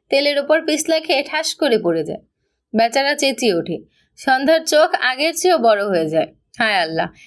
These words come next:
তার জন্য এসব কি হচ্ছে? আকাশ হাঁটু মুড়ে বসে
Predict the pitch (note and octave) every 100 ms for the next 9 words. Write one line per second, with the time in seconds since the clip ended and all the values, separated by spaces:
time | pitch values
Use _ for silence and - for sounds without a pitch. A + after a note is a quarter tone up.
0 | _ - C#4+ D4+ E4 F4 C4+ B3 C4 D#4
1 | D#4 B3 A3 D#3+ - - - _ _ _
2 | - A3+ A#3 C#4+ F4+ C#4+ B3+ D4 D4+ D#4
3 | E4 E4+ - C4+ D#4+